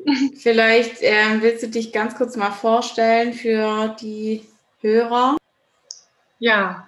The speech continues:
Speaker 1: ich bin Irina, vierunddreißig Jahre alt, hab drei Kinder und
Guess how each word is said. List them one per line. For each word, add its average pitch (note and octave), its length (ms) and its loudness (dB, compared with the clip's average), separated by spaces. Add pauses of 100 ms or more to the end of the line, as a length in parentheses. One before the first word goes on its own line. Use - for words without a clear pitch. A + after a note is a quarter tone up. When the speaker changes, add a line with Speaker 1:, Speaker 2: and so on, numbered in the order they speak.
(100)
Speaker 1:
ich G3+ 120 -12
bin G#3+ 140 -2
Irina, D#4 640 -2
vierunddreißig G3+ 680 -4
Jahre B3+ 340 -2
alt, B3 420 -6 (360)
hab G#3 200 -8
drei F#3 220 -4
Kinder D4 680 -6 (1120)
und A#3 720 -8